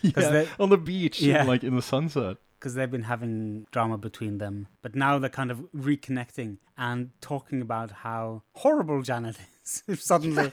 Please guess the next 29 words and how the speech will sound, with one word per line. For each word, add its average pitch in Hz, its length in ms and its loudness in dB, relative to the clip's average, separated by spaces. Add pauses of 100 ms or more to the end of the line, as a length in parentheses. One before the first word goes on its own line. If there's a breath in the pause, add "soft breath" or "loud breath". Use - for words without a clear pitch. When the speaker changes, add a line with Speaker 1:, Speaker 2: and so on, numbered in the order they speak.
(140)
Speaker 2:
<laughs> 247 140 -10
Speaker 1:
it 190 160 -2
becomes 196 340 0
really, 208 520 4
like, 147 240 4
misogynistic 156 920 0
and 135 120 2
Speaker 2:
Yeah, 160 220 4
Speaker 1:
weird. 143 380 6
Speaker 2:
they're, 156 140 2
like, 143 220 0
bonding 120 540 2
over 113 320 0
how 107 560 -2
horrible 110 320 -2
she 147 200 -6
was. 131 180 -2
But - 160 -4
she 240 120 -2
wasn't 247 360 -2
very 120 220 4
horrible, 117 460 0
Speaker 1:
Yeah. 156 140 -2
Speaker 2:
like, 117 180 0
compared 110 320 0
to 107 80 -2
them. 147 300 -2
Speaker 1:
Yeah. 160 320 -2
Speaker 2:
Uh, 110 380 -8